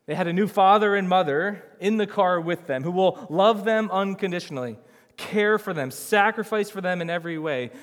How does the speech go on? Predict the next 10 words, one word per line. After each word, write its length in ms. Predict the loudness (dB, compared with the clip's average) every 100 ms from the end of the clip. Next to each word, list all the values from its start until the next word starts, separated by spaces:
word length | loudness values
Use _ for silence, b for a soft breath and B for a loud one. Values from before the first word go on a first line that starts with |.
| B
Yet 160 | -2 -2
at 160 | -4
that, 340 | -2 -2 -4 -4
at 200 | -6 -2
that 240 | -2 -2
moment, 500 | -2 0 0 -2 -4
they 180 | -4 -4
longed 640 | -2 0 2 2 0 -2 -8 -10
to 120 | -6
return 800 | -6 -8 -8 -4 -2 -4 -6